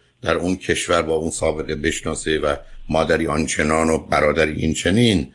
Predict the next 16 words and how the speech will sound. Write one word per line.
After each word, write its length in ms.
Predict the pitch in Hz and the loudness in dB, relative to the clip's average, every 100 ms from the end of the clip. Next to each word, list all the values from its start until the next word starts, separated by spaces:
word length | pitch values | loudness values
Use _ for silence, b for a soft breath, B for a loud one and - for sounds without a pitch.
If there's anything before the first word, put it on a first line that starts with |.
| b b b | b b b
بعداً 420 | - 90 82 87 90 82 | 0 2 4 4 2 -2
بگن 280 | 85 95 92 | -2 0 0
که 100 | - | 0
پدر 240 | 87 82 | 0 0
مادر 320 | 80 82 90 80 | 0 2 0 0
جدا 280 | 85 82 | 2 2
شدن 380 | 78 80 82 80 80 | 0 -2 -2 0 0
یا 120 | 80 | 0
نشدن، 760 | 76 78 - 80 92 95 82 b b b - | 0 -4 -2 2 2 2 0 b b b -6
یک 180 | 85 - | -6 2
باره 280 | 82 80 87 | 4 4 2
تمام 640 | 98 82 87 85 82 78 - _ _ _ | 0 0 2 2 2 0 -4 _ _ _
اعتبار 540 | 87 85 98 82 90 90 | 0 2 2 4 4 4
ایشون 440 | 85 73 - 82 | 2 -2 -2 -2
از 180 | 76 - | -4 -2
هم 280 | 80 80 | -4 -4